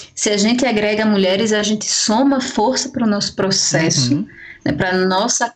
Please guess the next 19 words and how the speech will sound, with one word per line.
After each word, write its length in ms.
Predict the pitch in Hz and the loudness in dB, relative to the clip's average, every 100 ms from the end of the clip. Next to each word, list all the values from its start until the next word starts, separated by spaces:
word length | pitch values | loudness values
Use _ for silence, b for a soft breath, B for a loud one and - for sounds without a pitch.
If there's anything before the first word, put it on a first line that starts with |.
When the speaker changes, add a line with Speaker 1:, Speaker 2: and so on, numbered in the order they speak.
| - | -2
Speaker 1:
classe, 800 | 185 170 175 190 - 285 294 285 - b b b b b _ _ _ _ - | 0 2 0 -2 0 2 2 -2 -12 b b b b b _ _ _ _ -4
mas 440 | 196 202 208 247 277 | 0 2 2 0 0
senti 440 | 330 311 - 285 | 0 0 2 2
sim 420 | 294 - 180 147 - | 0 -2 -2 -2 -4
essa 240 | 185 208 | -2 0
necessidade. 640 | 196 196 196 196 214 160 139 | 0 0 0 0 0 0 -2
E 60 | - | -4
para 320 | - 294 302 | -2 0 2
além 300 | 247 240 320 | 2 2 2
de 80 | 294 | 2
tudo, 320 | - 208 240 233 | 0 0 2 2
não 180 | 269 | 4
é 120 | 285 262 | 2 2
um 160 | 262 | 2
lugar, 640 | 247 196 175 196 247 247 247 B B B | 2 0 0 2 2 0 -4 B B B
esses 280 | - 190 208 | -4 0 2
encontros 580 | 208 196 190 196 202 - | 2 2 2 2 0 -2
que 100 | 196 | 0
eu, 340 | 185 175 170 | 2 2 2